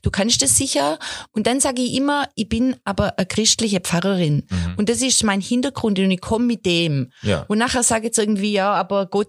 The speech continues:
Speaker 1: darf nicht vorkommen. Und, ähm, das allererste Mal, wo das war bei einer Trauerfeier, wo das Kind tödlich verunglückt ist,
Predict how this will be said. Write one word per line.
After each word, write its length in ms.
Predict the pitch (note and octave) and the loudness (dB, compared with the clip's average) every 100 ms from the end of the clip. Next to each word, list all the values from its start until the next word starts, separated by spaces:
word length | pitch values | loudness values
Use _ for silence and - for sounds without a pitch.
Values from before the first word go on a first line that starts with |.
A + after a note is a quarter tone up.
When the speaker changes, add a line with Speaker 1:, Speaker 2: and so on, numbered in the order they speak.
| - | -2
Speaker 1:
darf 200 | F#3+ - | -2 0
nicht 180 | F#3+ - | -2 0
vorkommen. 600 | F3 E3+ - C3+ B2 B2+ - - - | 0 0 0 0 0 -2 -8 -6 0
Und, 240 | G3 - - | 2 0 -2
ähm, 220 | G#3 G#3 - - | -2 -2 -4 -6
das 160 | - - - | -2 -2 0
allererste 580 | A3+ C4+ A3+ B3 C4 | 0 0 0 0 0
Mal, 320 | A3+ G3+ A#3 G#3 | 0 2 0 0
wo 100 | G3+ | -2
das 220 | G3 - | -2 -2
war 180 | F#3+ A3 | 0 0
bei 180 | G#3+ | -2
einer 280 | G3 F#3+ F#3 F3+ - - | 0 0 0 -4 -14 -6
Trauerfeier, 640 | F#3 A3+ A#3+ G#3+ G#3+ F#3+ | -2 -2 -2 -2 0 2
wo 120 | G3 | 2
das 300 | - E3+ - | 2 2 2
Kind 420 | - G#3 A#3+ A#3 | 2 0 0 0
tödlich 340 | - G3+ G3+ - | 0 0 -2 -2
verunglückt 540 | - A3 A#3+ A#3+ A3+ | -2 0 0 -2 -2
ist, 220 | G#3+ - | 0 0